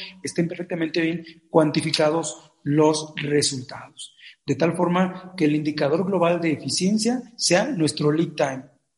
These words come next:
¿Qué es el lead time? Es el tiempo de inicio cuando decidimos, eh, seleccionar un terreno que queremos comercializar, pero vamos a cre-, generarnos una meta intermedia, un hito intermedio,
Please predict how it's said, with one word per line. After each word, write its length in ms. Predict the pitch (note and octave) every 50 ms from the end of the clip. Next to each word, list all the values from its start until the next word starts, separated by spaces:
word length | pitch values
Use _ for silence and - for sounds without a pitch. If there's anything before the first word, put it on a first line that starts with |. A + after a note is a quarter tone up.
| _ _ _ _ _ -
¿Qué 100 | G#3 G#3
es 100 | G#3 G#3+
el 80 | F#3+ F#3
lead 160 | F#3 F#3 -
time? 560 | - E3+ D3+ C#3 C3+ - - - - - -
Es 80 | - -
el 100 | G3 F#3
tiempo 300 | F#3 F#3 F#3 F#3 F#3 F#3+
de 80 | E3 D3+
inicio 800 | C#3+ C#3 D3 G3 C4 C4 - - E3+ E3+ F#3 A3+ - - - _ _
cuando 240 | - D3+ C#3+ C#3+ C#3
decidimos, 840 | C#3 C3+ - C#3+ C#3+ D#3 F3 F#3 F#3 F#3+ F#3 F3+ - - - - - - -
eh, 640 | C3+ C3 C3 C3 C3 C3 C3 C3 - _ _ _ _ _ _ _ _ _ _ _ _ _ -
seleccionar 520 | - - D3 C3+ C3+ - - C#3 C#3+ D#3
un 100 | F#3 F#3+
terreno 380 | F3+ E3 C3+ D#3 F3 F#3 F3 C#3
que 80 | C#3 C3+
queremos 260 | C#3+ C#3 D#3+ F3 -
comercializar, 840 | - D#3 C3+ B2+ A#2+ - C3 B2+ B2 - F3+ G#3 A#3+ B3 A#3+ - - - - _ _ _
pero 220 | - D3 C#3+ D#3 D#3
vamos 200 | F3 F#3+ - -
a 20 | F#3
cre-, 260 | - D#3 E3 - - -
generarnos 640 | - D3 D3+ D3+ D#3+ E3 E3+ F3+ F#3 F#3 F#3 - E3
una 520 | E3 E3 F3 F3 F3 F3 - - - _ _ -
meta 320 | D3+ D3+ E3+ F3 E3+ F3
intermedia, 640 | E3 D3 - C#3 B2+ B2+ C3 C3 C3 C3+ C#3 C3+
un 160 | C#3 D3 D#3+ F3
hito 160 | E3+ D#3+ D#3
intermedio, 600 | C3+ B2 - - C3 C3 C#3 D3 D3+ E3 E3